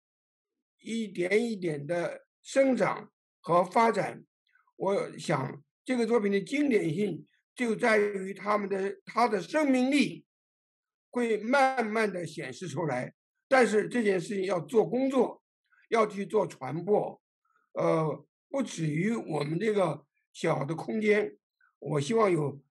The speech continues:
更大的空间来发展。然后我也再一次向张伟民教授致以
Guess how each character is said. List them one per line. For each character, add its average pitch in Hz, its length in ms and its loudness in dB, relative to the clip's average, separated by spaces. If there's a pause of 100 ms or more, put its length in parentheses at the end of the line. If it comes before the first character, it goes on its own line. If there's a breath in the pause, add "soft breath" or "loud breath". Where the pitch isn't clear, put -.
(200)
更 233 300 4
大 175 160 0
的 160 100 -4
空 180 320 -6
间 180 320 0 (600)
来 147 200 -2
发 202 220 4
展。 170 320 -8 (600)
然 196 120 4
后 226 60 4
我 185 220 2
也 170 200 -2
再 214 240 2
一 175 140 -2
次 175 240 -6
向 160 400 -2 (420)
张 208 200 4
伟 170 60 4
民 196 200 0
教 214 160 2
授 196 360 0 (280)
致 214 180 -4
以 160 480 -2